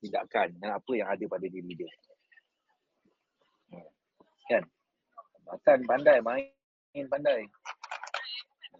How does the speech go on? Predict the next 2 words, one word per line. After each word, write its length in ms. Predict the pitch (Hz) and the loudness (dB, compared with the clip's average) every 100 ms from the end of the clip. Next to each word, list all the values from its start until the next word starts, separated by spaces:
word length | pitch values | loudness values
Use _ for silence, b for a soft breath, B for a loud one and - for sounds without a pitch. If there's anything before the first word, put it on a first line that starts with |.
| - - - - _ - - - _ _ _ _ _ _ _ _ _ _ _ - _ _ _ _ _ _ - _ _ - - - - - - | -20 -20 -20 -20 _ -20 -20 -20 _ _ _ _ _ _ _ _ _ _ _ -20 _ _ _ _ _ _ -20 _ _ -20 -20 -20 -20 -20 -4
Bola, 560 | 92 113 123 110 107 104 - - | 6 10 12 12 12 10 4 -12
main 80 | 90 | -10